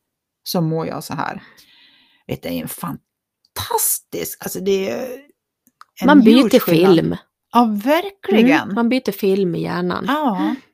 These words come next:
Speaker 2: När man börjar förstå det, att det är då,
Speaker 1: Ja.
Speaker 2: så det är. Det är så det händer.
Speaker 1: Ja.
Speaker 2: Det mesta som jag tycker om andra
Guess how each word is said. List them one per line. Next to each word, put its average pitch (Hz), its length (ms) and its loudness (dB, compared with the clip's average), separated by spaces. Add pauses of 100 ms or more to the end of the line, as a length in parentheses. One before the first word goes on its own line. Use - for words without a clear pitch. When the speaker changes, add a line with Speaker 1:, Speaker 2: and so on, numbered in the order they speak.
(280)
Speaker 2:
När 220 80 -2
man 208 160 2
börjar 190 200 0
förstå 185 400 -4
det, - 180 -6
att - 240 -8
det 180 80 -4
är 165 160 -6 (140)
då, - 220 -2
Speaker 1:
Ja. 185 60 -14 (200)
Speaker 2:
så 202 400 0
det 170 380 -6 (760)
är. 202 500 -2
Det 180 80 -4
är 175 60 -4
så 185 380 -2
det 165 120 -6
händer. 185 800 -6
Speaker 1:
Ja. 202 500 -8 (200)
Speaker 2:
Det 202 120 2
mesta 214 460 0
som 196 180 0
jag 185 140 -4
tycker - 440 -6
om 175 180 -4
andra 185 580 -2